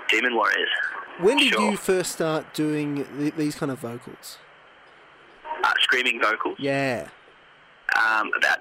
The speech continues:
Speaker 1: twelve years ago. My, my first band was a band, it was a garage band with, uh, a friend of mine who used to play in Brutonomy. Uh, and he and I did a, a really basic sort of garage black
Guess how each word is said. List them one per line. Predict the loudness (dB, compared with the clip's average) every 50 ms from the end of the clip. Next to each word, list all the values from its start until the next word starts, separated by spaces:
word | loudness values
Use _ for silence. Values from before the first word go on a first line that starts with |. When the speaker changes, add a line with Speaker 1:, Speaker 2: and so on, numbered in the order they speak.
| 0 0
Speaker 1:
twelve | 2 2 2 0 0
years | 0 0 0 0
ago. | 0 0 2 0 0 -2 -6 -12 -20 -20 -20 -20 -12 -6 -2
My, | 0 0 0 2 2
my | 2 2 2
first | 2 2 2 0 0
band | 0 0 2 2
was | 0 -2 -2
a | 0
band, | 0 0 0 0 0 -2
it | -4 -2
was | -2 0
a | 2
garage | 2 4 4 4 4 4 2 0 0
band | 2 2 2 0 -2 -4 -4
with, | -2 0 2 4
uh, | 4 4 4 4 4 2 2 0 -2 -6 -10 -4 -2
a | -2 0 2
friend | 2 2 2
of | 2 2
mine | 2 2 4 4 2
who | 2
used | 0 0 -2 -4
to | -8 -2 0
play | 2 2 2 0
in | -2 -4 -4
Brutonomy. | -4 -2 0 0 0 2 2 2 2 0 0 -2 -6 -12 -20 -20 -20 -20 -20 -20 -18 -18 -18 -16 -18 -18 -20 -20 -20 -8 -2 0
Uh, | 2 2 2 2 2
and | 2 2
he | 2 4
and | 4 4
I | 4 2 2 2
did | 2 2 2
a, | 4 4 4 2 2 2 2
a | 2
really | 2 2 2 2 0 0 0
basic | 2 2 2 2 0 -2 0 0 0 -2 -2 -4 -6 -12 -14 -16 -16 -16 -14 -14 -8 -4 0 0
sort | 0 0 2
of | 2
garage | 2 4 4 4 4 4 2 2 2
black | 2 2 2